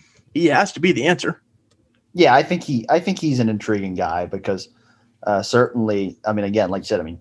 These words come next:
Speaker 2: five-star recruit for a reason, but the physical tools are there. Again, we've gotta see it, and that's why nobody's talking about it right now. And, I mean, I think the one question I, I s-, would still have there is, because Haskell Garrett's back,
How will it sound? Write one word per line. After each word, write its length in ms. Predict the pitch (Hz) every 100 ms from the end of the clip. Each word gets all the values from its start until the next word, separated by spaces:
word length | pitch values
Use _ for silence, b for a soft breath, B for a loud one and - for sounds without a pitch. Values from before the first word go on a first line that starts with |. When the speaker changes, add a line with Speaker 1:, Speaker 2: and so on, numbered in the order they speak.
| _
Speaker 2:
five-star 420 | - 110 110 120 113
recruit 360 | 110 131 127
for 160 | - 113
a 40 |
reason, 400 | 110 120 98 90
but 300 | 95 104 b b b -
the 80 |
physical 480 | 123 147 139 131 120
tools 320 | 110 143 127
are 60 | 107
there. 240 | 131 104
Again, 320 | 113 143 104 - -
we've 200 | 147 123
gotta 280 | 165 156
see 360 | 104 - 156 113
it, 200 | 90 - -
and 140 | 117
that's 200 | 123 127
why 140 | 123 117
nobody's 320 | 110 101 101
talking 320 | 131 123 107
about 220 | 101 98
it 20 |
right 220 | 98 101 95
now. 320 | 101 98 98
And, 100 | 101 B 143
I 60 |
mean, 80 | 143
I 80 | 147
think 180 | 170 143
the 100 | 131
one 280 | 135 131
question 440 | 123 139 131 - 117
I, 180 | 113 -
I 140 | 110 110
s-, 200 | - _
would 200 | 127 107
still 220 | - 147 117
have 320 | 180 170 131
there 160 | 120
is, 140 | 110 - _ _ _ -
because 480 | 123 - 160 156 127
Haskell 440 | 139 123 - 117
Garrett's 380 | 113 110 104 -
back, 520 | 131 127 110 107